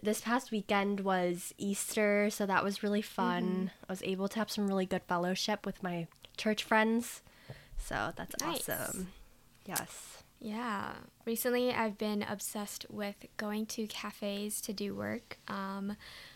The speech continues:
Speaker 2: last week, I went, like, two or three times in the week, and it was so nice 'cause it was, like, so sunny, and it was really nice to just be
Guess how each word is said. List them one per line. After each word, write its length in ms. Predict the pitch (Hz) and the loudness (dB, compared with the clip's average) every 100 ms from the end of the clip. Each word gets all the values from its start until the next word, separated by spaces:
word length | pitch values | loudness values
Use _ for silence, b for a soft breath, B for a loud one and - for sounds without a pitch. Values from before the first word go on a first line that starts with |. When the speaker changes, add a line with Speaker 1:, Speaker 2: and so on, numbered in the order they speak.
| - | -4
Speaker 2:
last 320 | 214 196 - | 0 0 0
week, 240 | 208 202 - | -2 -4 -2
I 100 | 202 | -2
went, 300 | 196 196 214 - | 0 -2 -4 -4
like, 280 | 208 - - _ - | -4 -4 -12 _ -6
two 180 | - 208 | 2 4
or 120 | 208 | 4
three 180 | 202 196 | 2 0
times 400 | 202 190 196 202 | 0 0 0 0
in 100 | 208 | 0
the 120 | 202 | 0
week, 280 | 208 226 226 | 0 0 -2
and 100 | 202 | -2
it 40 | |
was 120 | 196 - | -2 -2
so 220 | 208 196 | 0 0
nice 300 | 190 190 - | 0 -2 -4
'cause 140 | 208 | -4
it 60 | 190 | -4
was, 120 | 190 | -4
like, 220 | 202 196 - | -6 -8 -8
so 420 | - - 208 196 | -6 -2 0 0
sunny, 520 | 190 196 190 190 190 | 0 0 0 0 0
and 140 | 190 196 | -2 -2
it 40 | |
was 140 | 196 208 | -2 2
really 180 | 226 | 4
nice 240 | 214 220 196 | 4 2 0
to 60 | |
just 160 | 208 - | -2 -4
be 100 | 101 | -4